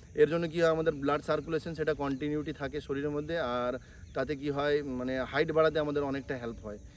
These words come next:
এবার তার ছাড়া আরেকটা আছে, এটাকে এবার বুস্ট করার জন্য।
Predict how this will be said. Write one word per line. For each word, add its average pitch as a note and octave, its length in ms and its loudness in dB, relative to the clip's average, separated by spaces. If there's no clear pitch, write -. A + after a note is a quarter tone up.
এবার G3 260 6
তার E3+ 220 2
ছাড়া F#3 280 -2
আরেকটা D#3+ 380 2
আছে, D#3 280 0
এটাকে D3 280 0
এবার C#3+ 320 2
বুস্ট C3+ 400 -4
করার C#3+ 260 -2
জন্য। C3 260 -4